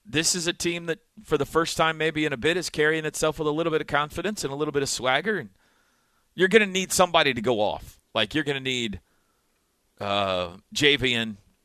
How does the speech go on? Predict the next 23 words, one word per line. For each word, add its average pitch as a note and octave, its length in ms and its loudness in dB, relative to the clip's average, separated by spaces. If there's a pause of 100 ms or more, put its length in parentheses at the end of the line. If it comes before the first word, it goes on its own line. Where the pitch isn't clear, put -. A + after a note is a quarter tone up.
(840)
or, G#2+ 580 -2 (640)
and D#3+ 140 -4
Jalen A#3+ 380 4
Moore, G3+ 240 4
I C#3 60 6
think, B2 240 -2
is G2+ 80 -6
a A#2 60 -4
great B2 280 0
candidate B2 480 0
because A2+ 380 -4 (340)
he's G#3+ 280 -2
not F#3+ 180 2
the - 80 0
player C#3+ 320 2
now B2 220 4
that G#2 120 0
he C#3+ 200 -6
was F2 340 -4
back D#2+ 360 -2 (100)
in F#2+ 140 -12
the D#2+ 60 -10
first - 460 -10